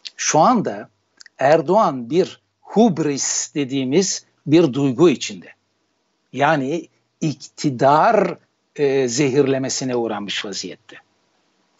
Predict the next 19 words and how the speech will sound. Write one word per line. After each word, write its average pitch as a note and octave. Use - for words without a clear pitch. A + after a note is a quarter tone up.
On D#3+
altı C3
yıl C#3
kesintisiz. A#2+
Aynı C4
iktidar D#3
zehirlemesine, C#3
e, D#3+
C F3
H F3
P A3+
uğramıştı. A2+
Biz, B2
e, C3
bin D3
dokuz C#3
yüz B2
elliye B2
kadar D#3+